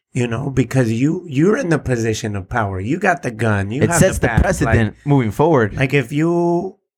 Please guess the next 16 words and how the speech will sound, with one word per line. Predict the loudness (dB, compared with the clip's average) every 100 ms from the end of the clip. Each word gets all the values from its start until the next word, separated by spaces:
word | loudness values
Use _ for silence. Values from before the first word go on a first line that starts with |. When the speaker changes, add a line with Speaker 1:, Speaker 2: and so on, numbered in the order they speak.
| _ _ _
Speaker 1:
that's | -2 2 2 0
how | 0 2
you | 2 0
greet | 2 2 2
me, | 0 2 2
like, | 0 0
you're | 0
gonna | 2 2
get | 2 4
a | 4
reaction, | 4 4 4 0 -4 -2 -2 -6 -14 _ _
you | -4
know? | -2 2 4
And, | 2 0
and | -2 2
I, | 4 2